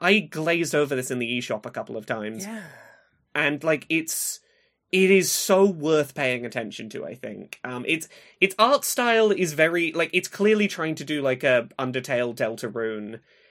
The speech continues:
Speaker 1: kind of thing with how
Speaker 2: Right,
Speaker 1: it, it mixes
Speaker 2: yeah.
Speaker 1: sort of, like, pixel art, slightly wobbly line art,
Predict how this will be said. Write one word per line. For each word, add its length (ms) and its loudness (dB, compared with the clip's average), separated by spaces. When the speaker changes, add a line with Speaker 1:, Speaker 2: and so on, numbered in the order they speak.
Speaker 1:
kind 320 0
of 80 -2
thing 260 0
with 100 -4
how 140 0
Speaker 2:
Right, 220 -6
Speaker 1:
it, 60 -6
it 140 -2
mixes 240 -4
Speaker 2:
yeah. 80 -4
Speaker 1:
sort 220 -4
of, 100 -8
like, 220 -2
pixel 400 -2
art, 220 -4
slightly 300 -4
wobbly 360 -4
line 320 -2
art, 280 -4